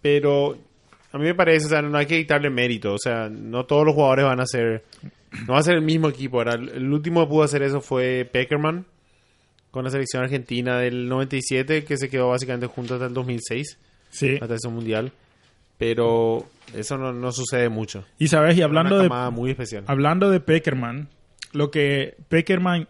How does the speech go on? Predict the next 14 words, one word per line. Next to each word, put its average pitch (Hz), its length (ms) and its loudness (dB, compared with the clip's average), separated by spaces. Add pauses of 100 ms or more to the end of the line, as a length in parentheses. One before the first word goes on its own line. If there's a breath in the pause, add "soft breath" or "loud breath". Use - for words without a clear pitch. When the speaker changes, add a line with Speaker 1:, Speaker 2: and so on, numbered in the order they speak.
Speaker 2:
hizo, 170 360 0
que 151 100 -2
para 131 180 0
mí 147 140 -2
creo 151 200 -2
que 165 80 -2
es 160 60 2
la 147 100 4
fórmula 170 580 2
que 139 360 0
los 135 340 -2
otros 151 280 0
jugador-, 143 320 4
los 143 220 -2